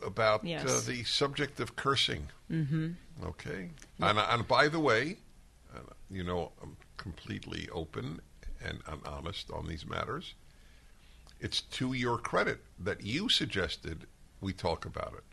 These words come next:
Speaker 1: 'cause
Speaker 2: Thank you.
Speaker 1: you're going public with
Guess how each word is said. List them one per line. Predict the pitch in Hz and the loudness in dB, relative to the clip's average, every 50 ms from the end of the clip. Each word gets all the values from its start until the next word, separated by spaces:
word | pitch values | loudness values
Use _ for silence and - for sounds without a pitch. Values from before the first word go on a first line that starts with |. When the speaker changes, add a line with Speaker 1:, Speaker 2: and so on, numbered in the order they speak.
| - | -8
Speaker 1:
'cause | - - 196 | -2 0 0
Speaker 2:
Thank | 202 185 - | 0 2 2
you. | 185 147 | 2 2
Speaker 1:
you're | - 107 104 | 2 2 2
going | 90 95 113 123 135 156 160 | 4 6 6 6 6 4 2
public | 151 - - 104 87 - - 110 - - - - - - - - - - - - - - - - - - - - - - - - - - - - - - | 0 0 0 0 2 2 0 -2 -2 -4 -8 -14 -18 -20 -20 -20 -20 -20 -20 -20 -20 -20 -20 -20 -20 -20 -20 -20 -20 -20 -20 -20 -20 -20 -20 -20 -16 -10
with | - 101 95 113 110 110 110 107 95 - | -4 0 2 4 4 4 4 2 -2 -6